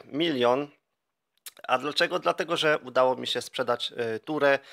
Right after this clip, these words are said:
Już wam pokazuję, o co chodzi. Mm. Wchodzimy sobie w events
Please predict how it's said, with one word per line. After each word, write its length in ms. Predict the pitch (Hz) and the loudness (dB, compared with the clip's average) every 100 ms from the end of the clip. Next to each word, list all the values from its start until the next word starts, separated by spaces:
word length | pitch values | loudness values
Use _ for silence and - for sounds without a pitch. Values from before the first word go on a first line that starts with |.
| - - _ | -18 -18 _
Już 240 | 117 120 117 | -8 -8 0
wam 200 | 123 117 | -2 -2
pokazuję, 680 | 127 - 120 135 135 123 | -8 -6 -6 -4 -2 -2
o 120 | 123 123 | -2 -6
co 160 | 113 | -6
chodzi. 440 | 151 151 127 131 120 _ _ _ _ _ | -4 -6 -6 -10 -12 _ _ _ _ _
Mm. 720 | 107 113 117 120 117 120 120 117 _ _ _ _ _ _ _ _ _ _ _ _ _ _ _ _ _ _ _ _ _ _ | -10 -8 -6 -8 -8 -6 -8 -10 _ _ _ _ _ _ _ _ _ _ _ _ _ _ _ _ _ _ _ _ _ _
Wchodzimy 460 | _ 127 117 117 113 | _ -12 -10 -14 -14
sobie 300 | - 110 113 | -16 -16 -16
w 80 | 135 | -14
events 720 | 123 123 117 - - - | -8 -6 -6 -10 -14 -16